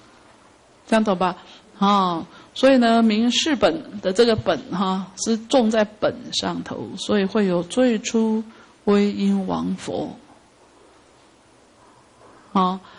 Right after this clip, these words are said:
那次呢，第二万亿佛，有没有？这是不是久远劫以来的事情？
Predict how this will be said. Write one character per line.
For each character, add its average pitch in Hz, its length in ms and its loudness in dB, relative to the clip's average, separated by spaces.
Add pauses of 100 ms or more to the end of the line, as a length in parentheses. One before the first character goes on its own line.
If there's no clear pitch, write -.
(220)
那 208 280 0
次 262 460 0
呢， 214 440 0
第 214 220 0
二 220 360 0 (280)
万 185 360 0
亿 190 160 -2
佛， - 380 -10
有 180 80 -8
没 170 100 -6
有？ 196 220 0 (140)
这 233 160 2
是 226 100 -4
不 220 60 0
是 233 80 4
久 214 340 2
远 160 320 2
劫 156 260 -8
以 165 140 -8
来 160 220 -8
的 - 100 -8
事 - 200 -6
情？ - 220 -10